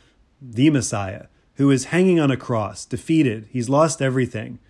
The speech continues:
His enemies have won. The devil has won. Sin has won. The people that hate him have won. And they stand there and mock him, and they spit on him, and they curse him. And when you do that,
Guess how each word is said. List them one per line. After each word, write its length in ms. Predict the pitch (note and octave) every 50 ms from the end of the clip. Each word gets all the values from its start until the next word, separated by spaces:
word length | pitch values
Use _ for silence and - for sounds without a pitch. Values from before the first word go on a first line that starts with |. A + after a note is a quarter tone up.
| _ _ _ _ _ _ _ _ -
His 320 | C#3 C#3 C#3 B2+ - - - -
enemies 460 | D#3+ F3 F#3+ F#3+ F3 E3 D#3 C#3+ G#2
have 160 | B2+ B2 A2
won. 440 | G#2+ G#2+ A2+ G#2+ G#2+ G#2 A#2 B2 - -
The 80 | - B2+
devil 380 | A#2 A#2+ C#3+ D3+ D3+ D#3 D3 B2
has 240 | A2+ A2+ A2 G2+
won. 380 | G#2 A2 A2 G#2+ G#2 A2 A#2+ G#2+
Sin 340 | - - - F3 F3 F3 D#3+ C#3
has 200 | A#2+ B2 A2+ G#2
won. 420 | A2 A#2 A#2 A#2 A2 G2+ A2 G#2+ - _ _ _ _ _ _ _
The 80 | B2+ -
people 300 | - F3+ E3 - D#3+ C#3+
that 140 | C#3 B2
hate 220 | A2 C3+ D3+ D#3 A#2+
him 220 | B2+ C3 A#2+ A2
have 180 | G#2 A#2 G#2 F#2+
won. 420 | G#2 A2+ A2+ G#2+ G#2 G#2+ - - _ _ _ _ _ _ _ _ _ _ -
And 240 | C3+ C3+ C3+ C3
they 140 | B2 C#3 C#3+
stand 400 | C#3 - - F3 F3 F3 F3 E3+
there 120 | D#3+ D#3 D3
and 140 | C#3 C3
mock 280 | B2+ C3 C3+ C3+ - -
him, 280 | A2 G2 - - - - _ _ _ _ _ _ _ _ _ _ -
and 140 | B2+ A#2+ B2
they 80 | A#2+
spit 280 | A2+ - - - F3+ D#3+
on 200 | C#3+ B2 A2+ G#2
him, 320 | F#2 G2+ G#2+ A2 B2 A2+ - _ _ _ _
and 100 | - A#2+
they 120 | B2 B2 A#2+
curse 320 | - D#3 D#3+ D3+ D3 -
him. 240 | - G#2+ - A#2+ A#2 _ _ _ _ _ _ _ _ _ _ _ _ -
And 260 | C#3 C#3 C#3 C#3+ B2+
when 140 | D#3+ F#3 G3+
you 100 | G#3 F#3+
do 200 | D3+ F#3+ A3 A3
that, 380 | F3+ D#3 B2+ A2 G#2 - -